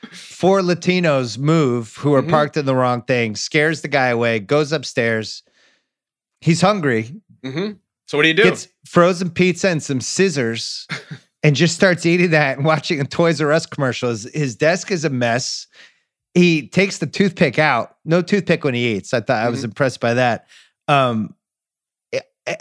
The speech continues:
Speaker 1: I, it's, I just can't believe it. It's like one
Speaker 2: You're
Speaker 1: of those
Speaker 2: speechless.
Speaker 1: <laughs> I am. It's a rewatchable scene for me 'cause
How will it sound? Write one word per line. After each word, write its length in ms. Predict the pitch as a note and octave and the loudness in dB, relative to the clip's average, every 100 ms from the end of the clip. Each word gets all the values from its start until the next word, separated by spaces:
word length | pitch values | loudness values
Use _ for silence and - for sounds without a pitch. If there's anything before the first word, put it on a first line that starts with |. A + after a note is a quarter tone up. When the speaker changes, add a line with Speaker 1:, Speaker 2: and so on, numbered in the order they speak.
| - | -8
Speaker 1:
I, 100 | - - G1+ | -10 -10 -18
it's, 340 | - - - - D3+ | -4 -4 -2 -4 0
I 140 | F#3 | 0
just 260 | E3+ G3+ - | 0 -4 2
can't 280 | G#3 G3+ | 2 2
believe 320 | E3+ E3 G3+ B2 | 0 2 2 0
it. 140 | - | -2
It's 180 | C#3+ C#3 | -4 0
like 180 | F#3+ E3+ | 0 2
one 100 | D#3 | -2
Speaker 2:
You're 60 | F#3+ | 0
Speaker 1:
of 40 | C4+ | 2
those 20 | |
Speaker 2:
speechless. 520 | A3 C4+ B3 - - _ | 2 2 -2 -4 -14 _
Speaker 1:
<laughs> 120 | - - | -18 -8
I 320 | G#3+ F3 G#3+ D#4 | -6 -2 2 2
am. 180 | C4 - G3+ A#3 | 2 -2 -2 -2
It's 160 | B3 | 0
a 40 | C4+ | 2
rewatchable 640 | B3+ B3 C4+ C4+ A3 A#3 | 2 4 2 -2 -2 -2
scene 240 | - B3+ | 0 -2
for 160 | G#3 B3 | -2 0
me 160 | G3+ | 0
'cause 280 | E3 F3+ C3+ | 0 -2 -4